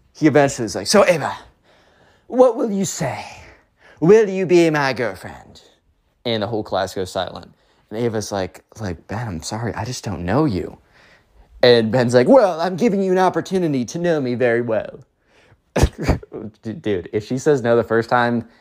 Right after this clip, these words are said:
don't look for a yes. You're not gonna get a ye-, if you, like, trick her or, s-, um, convince her in some other way, like,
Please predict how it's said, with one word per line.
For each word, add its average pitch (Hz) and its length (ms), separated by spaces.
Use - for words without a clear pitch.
don't 98 340
look 107 280
for 101 240
a 92 60
yes. 87 280
You're 98 100
not 101 280
gonna 101 140
get 101 140
a 98 40
ye-, 95 160
if 139 160
you, 165 300
like, 123 460
trick 139 340
her 170 380
or, 107 500
s-, - 240
um, 95 400
convince 117 560
her 123 180
in 101 180
some 104 280
other 101 180
way, 95 300
like, 87 320